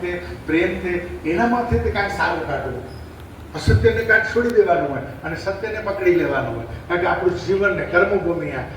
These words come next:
આપણે બનાવીએ, સ્વીકારીએ, ભાગવાની જરૂર નથી, પલાયનવાદ નહીં કરવાનો. એમાંથી કઈ રીતે આપણે સારી રીતે રહી શકીએ એવો રસ્તો કરવાનો. સૌથી પહેલી પ્રાયોરિટી આ હોવી જોઈએ. પછી વિકલ્પ ન મળતો હોય તો બીજી વાત.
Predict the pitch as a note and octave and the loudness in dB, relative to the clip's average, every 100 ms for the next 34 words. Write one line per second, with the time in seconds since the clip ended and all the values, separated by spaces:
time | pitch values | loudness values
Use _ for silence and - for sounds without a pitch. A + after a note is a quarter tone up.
0 | - - G#3+ A3 C4+ C4+ B3 G#3 F3 A#3 | -6 -2 2 4 4 4 4 2 2 -4
1 | - C#4+ - F3+ A#2+ - - - - - | 2 4 4 2 0 -4 -8 -12 -12 -14
2 | - - - - - G3 A3+ B3 A#3+ B3+ | -16 -18 -18 -14 -4 0 4 4 6 6
3 | B3+ C4 B3 G3 F3+ G#3 A3+ A#3+ B3 B3 | 6 2 0 0 4 4 4 4 2 2
4 | C4 B3+ B3 A3 - - - - - - | 2 2 4 4 2 -4 -8 -14 -16 -18
5 | - - - - - - - - - - | -20 -20 -20 -20 -20 -20 -18 -18 -16 -16
6 | - - - G#3 B3+ C#4 C4+ C4+ C4+ C4+ | -14 -12 -4 4 6 6 4 4 2 2
7 | C4+ B3+ B3 A#3+ A#3 A#3 A#3+ A#3+ A#3+ A#3+ | 0 0 2 0 2 2 2 -2 0 0
8 | G#3+ G#3+ G3+ E3+ D#3+ B2 - - - A#3 | 0 -2 -2 -4 -6 -6 -10 -8 0 4
9 | B3 A3+ A3 G3+ F3+ D#3+ C#3+ A#2+ - - | 4 2 0 0 2 0 0 -2 -8 -12
10 | - G#3+ A#3 A#3+ A3+ A#3 A#3 G#3 G#3 G#3+ | 0 0 2 0 0 0 0 0 0 0
11 | - G#3+ G3 F#3 F3 D#3+ C#3+ B2+ A#2+ - | -2 2 2 4 2 2 0 -2 -2 -6
12 | - - - - - D#3 - F3 E3+ F#3 | -10 -14 -16 -16 -12 -8 -4 -2 0 2
13 | G3 F#3+ F3+ F3+ F#3+ F#3+ F#3 F3+ F3+ F3 | 0 0 -2 0 0 0 0 0 0 0
14 | F3+ F3 C#3+ C#3 | 2 4 4 2